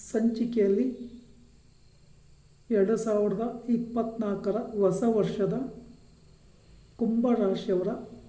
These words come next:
ಫಲಾಫಲ ಮತ್ತು ಪರಿಹಾರಗಳ ಬಗ್ಗೆ ತಿಳಿಸ್ಕೊಡ್ತಾ ಇದ್ದೇನೆ. ವೀಕ್ಷಕರೇ, ವಿಶೇಷವಾಗಿ ಈ ಕುಂಭ ರಾಶಿಯವರಿಗೆ ತುಂಬ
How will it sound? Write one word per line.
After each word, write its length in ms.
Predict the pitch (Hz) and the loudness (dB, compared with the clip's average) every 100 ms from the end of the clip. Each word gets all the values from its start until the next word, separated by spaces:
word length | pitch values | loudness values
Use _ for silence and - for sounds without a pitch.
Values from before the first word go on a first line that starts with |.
| - | 2
ಫಲಾಫಲ 580 | 196 220 240 - 196 233 - - - - - 185 | 4 4 2 4 4 4 0 -8 -16 -16 -6 -4
ಮತ್ತು 240 | 170 - 247 - 208 | -4 -4 -8 -2 2
ಪರಿಹಾರಗಳ 600 | 208 185 202 190 190 190 156 | 2 2 4 4 4 2 2
ಬಗ್ಗೆ 260 | 151 196 277 - - - - | 0 0 -4 -6 -16 -20 -4
ತಿಳಿಸ್ಕೊಡ್ತಾ 600 | 190 185 - 160 - 143 | 0 0 0 -4 -4 -6
ಇದ್ದೇನೆ. 240 | 151 151 - - - - - - - - - - - - - - - - - - - - | -6 -10 -12 -18 -20 -20 -20 -20 -20 -20 -20 -20 -20 -20 -20 -20 -20 -20 -20 -20 -12 -2
ವೀಕ್ಷಕರೇ, 580 | 226 - 247 240 247 277 - - - - - - - - - - - - - - - - - - - - - - | -2 2 0 2 2 2 -2 -12 -20 -20 -20 -20 -20 -20 -20 -20 -20 -20 -20 -20 -20 -20 -20 -20 -20 -20 -20 -4
ವಿಶೇಷವಾಗಿ 1000 | 208 - 254 269 269 - 247 226 220 254 269 254 226 | -4 0 2 4 2 2 2 4 2 0 0 2 2
ಈ 20 | 208 226 | 0 -2
ಕುಂಭ 260 | 247 262 247 226 | 0 2 2 2
ರಾಶಿಯವರಿಗೆ 580 | 208 - 196 196 190 262 - - - - - - - - - - - - - - - - - - - - | 2 2 0 2 0 -2 -6 -14 -18 -20 -20 -20 -20 -20 -20 -20 -20 -20 -20 -20 -20 -20 -20 -20 -12 -2
ತುಂಬ 280 | 214 226 | 2 4